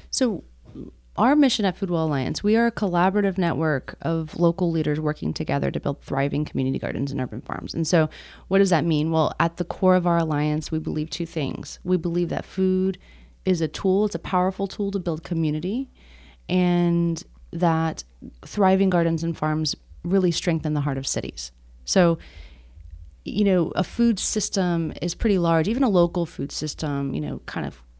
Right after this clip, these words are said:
crosses the region, when you can get hyper local food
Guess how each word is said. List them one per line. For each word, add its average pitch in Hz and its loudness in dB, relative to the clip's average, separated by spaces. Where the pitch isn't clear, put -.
crosses 151 -2
the 165 -2
region, 147 -4
when 196 4
you 247 4
can 330 -2
get 285 -2
hyper 196 0
local 170 0
food 175 -2